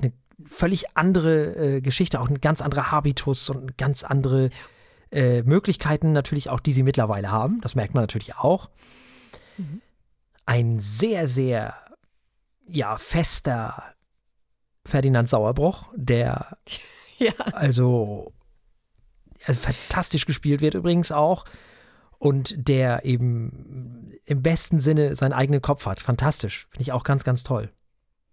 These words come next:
Speaker 2: Ja, gespielt von Ulrich Nöthen,
Speaker 1: Ja,
Speaker 2: wirklich hervorragend. Der hat so
Speaker 1: super.
Speaker 2: den, die, so einen ganz typischen, äh, diese, diese ganz, äh, typische Aura eines Professors, der
Speaker 1: Ja.
Speaker 2: weiß, dass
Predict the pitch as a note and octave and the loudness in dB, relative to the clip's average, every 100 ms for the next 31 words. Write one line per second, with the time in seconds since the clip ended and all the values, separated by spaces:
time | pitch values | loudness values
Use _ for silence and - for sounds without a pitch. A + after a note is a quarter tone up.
0 | - G3+ F3+ G#3 F#3+ - A3+ G#3 F#3 - | -6 -2 -2 -4 -4 -2 -2 -2 -4 -4
1 | G#3 G#3 G3+ - G3 G3+ A3+ G3+ F#3 F#3+ | -2 0 0 2 2 2 2 2 2 0
2 | - F#3+ - F3+ F3+ F#3+ G3 G3+ G3+ G3+ | -4 -4 0 0 4 2 4 2 2 0
3 | A3 A3 - G#3 G#3 G3+ G3 C4 D4 - | 0 0 0 0 0 2 2 2 0 -6
4 | - G3 - - B3+ C#4 B3 A3+ G#3+ G#3+ | -10 -14 -8 -2 0 0 0 2 2 2
5 | - - - - G3+ G3 F#3+ F#3+ G3 G#3 | -2 -20 -20 -2 0 2 0 -2 -2 -2
6 | G3+ G3+ G3+ A3+ - - - - - - | -4 -2 0 0 -2 -12 -12 -12 -12 -12
7 | - - C4 - - A3+ A3 - G#3+ A3+ | -6 -4 -4 -4 0 2 2 0 0 2
8 | G#3+ G#3 G#3 G3+ G3 - - - - A3 | 2 2 2 2 0 -10 -20 -10 -4 0
9 | A#3+ G#3+ F3+ E3+ - F3+ F3+ B3+ - - | 0 2 0 0 2 2 4 2 -2 -14
10 | - | -18